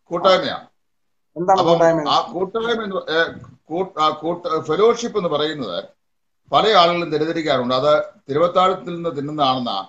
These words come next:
Speaker 1: അത് പാടില്ല. കാര്യം അതിന്റെ അടുത്ത ഭാഗത്തിൽ പറയുന്ന അപ്പം നുറുക്കി എന്ന് പറയുമ്പോൾ അത് വേറെയാണ്. കൂട്ടായ്മ എന്ന് പറഞ്ഞു കഴിഞ്ഞാൽ വിശുദ്ധന്മാർക്ക്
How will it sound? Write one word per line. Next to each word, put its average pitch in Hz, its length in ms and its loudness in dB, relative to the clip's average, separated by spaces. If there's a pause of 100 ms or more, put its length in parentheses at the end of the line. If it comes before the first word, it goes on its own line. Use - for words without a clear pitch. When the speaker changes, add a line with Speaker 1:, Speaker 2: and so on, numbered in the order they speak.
(380)
Speaker 1:
അത് 143 140 -2
പാടില്ല. 143 520 0
കാര്യം 147 200 0
അതിന്റെ 143 180 2
അടുത്ത 147 200 0
ഭാഗത്തിൽ 151 320 0
പറയുന്ന 143 180 -2
അപ്പം 147 280 -2
നുറുക്കി 147 200 -6
എന്ന് 147 80 -8
പറയുമ്പോൾ 139 180 -6
അത് 143 80 -2
വേറെയാണ്. 139 440 0 (680)
കൂട്ടായ്മ 233 540 4
എന്ന് 202 160 0
പറഞ്ഞു 165 260 2
കഴിഞ്ഞാൽ 120 380 -2 (640)
വിശുദ്ധന്മാർക്ക് 175 1120 0